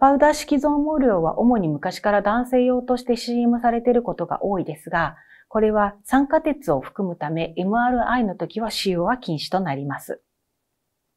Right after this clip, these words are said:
部分用ウィッグは最近よくファッションウィッグでも見られていますが、主に頭頂部の薄毛を隠すためのものです。ただ、ウィッグと地毛が混ざるので、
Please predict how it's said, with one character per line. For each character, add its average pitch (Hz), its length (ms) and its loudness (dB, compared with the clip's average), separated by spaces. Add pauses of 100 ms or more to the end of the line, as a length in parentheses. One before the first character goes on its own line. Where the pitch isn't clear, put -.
(720)
部 185 100 0
分 277 220 4
用 294 200 -4
ウ - 20 -8
ィ 311 120 -2
ッ - 60 -12
グ 233 120 2
は 202 60 0
最 196 220 -2
近 214 200 0
よ 233 120 2
く 226 140 -10
フ - 80 -10
ァ 196 60 -4
ッ 185 60 -4
シ - 180 -6
ョ 220 60 -2
ン - 20 -2
ウ - 60 0
ィ 220 100 -6
ッ - 40 -20
グ 170 120 -4
で 160 80 -2
も 143 120 -2
見 151 140 -4
ら 170 140 0
れ 170 40 -4
て 175 140 -6
い 170 60 -2
ま 151 120 -6
す - 140 -6
が、 147 160 -4 (300)
主 262 200 8
に 185 140 0
頭 254 180 0
頂 311 220 0
部 247 140 4
の 170 100 0
薄 175 220 -4
毛 180 140 -2
を 175 120 -6
隠 160 140 -8
す - 100 -18
た 185 100 -4
め 226 120 -2
の 247 100 0
も 156 160 -4
の 135 140 -6
で 131 120 -10
す。 - 220 -18 (840)
た 247 100 2
だ、 226 100 4
ウ 208 60 6
ィ 247 120 8
ッ 254 120 -8
グ 277 140 -2
と 170 140 2
地 175 160 0
毛 214 120 6
が 226 140 2
混 202 160 2
ざ 254 100 4
る 247 120 0
の 160 140 -4
で、 147 280 -2